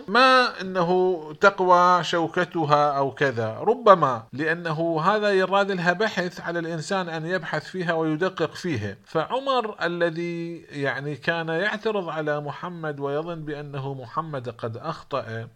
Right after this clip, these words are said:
أو أنه هكذا يهجر أو أنه غلبه المرض والوجع، ثم يرى حالة محمد وتقلبه وشدة مرضه، فلما يموت محمد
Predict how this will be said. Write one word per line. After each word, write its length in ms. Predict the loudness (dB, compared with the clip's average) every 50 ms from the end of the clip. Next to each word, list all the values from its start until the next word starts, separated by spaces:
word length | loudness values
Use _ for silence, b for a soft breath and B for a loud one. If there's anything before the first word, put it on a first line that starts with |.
| -6
أو 200 | -4 -2 -2 -2
أنه 480 | -6 -8 -8 -8 -8 -6 -6 -6 -4 0
هكذا 560 | 0 0 0 0 -2 -4 -4 -2 -2 -2 -2
يهجر 680 | 0 0 0 0 0 -4 -6 -4 -2 -2 -2 -2 -4 -8 B B B B B B B
أو 200 | -2 -2 -2 -2
أنه 420 | -6 -8 -6 -6 -4 -2 -2 -2 -2
غلبه 520 | 0 0 0 0 0 0 -2 -2 -2 -4
المرض 600 | -4 -2 2 4 6 6 6 6 4 2 0 0
والوجع، 680 | -2 -2 0 2 2 2 2 2 2 0 0 -2 -2 -4 -8 _ -12
ثم 340 | -4 -4 -4 -2 -2 -2 0
يرى 360 | 2 2 2 4 4 2 2
حالة 360 | 2 2 0 0 2 0 -2 -4
محمد 580 | -6 -10 -8 -6 -8 -8 -6 -4 -6 -4 -4 -2
وتقلبه 1040 | -2 -2 -2 -2 -4 -6 -6 -4 -2 -2 -2 -2 -4 -4 -4 -4 -4 -4 -4 -4
وشدة 440 | -4 -4 -4 -6 -6 -4 -4 -4 -4 -4
مرضه، 580 | -4 -4 0 0 0 0 0 -2 -4 -4 -6 -6
فلما 440 | -4 -4 -2 -2 -2 -4 -4 -4 -4
يموت 300 | -4 -2 -4 -4 -4 -4
محمد 640 | -8 -8 -6 -6 -6 -6 -4 -2 -2 -2 -2 -4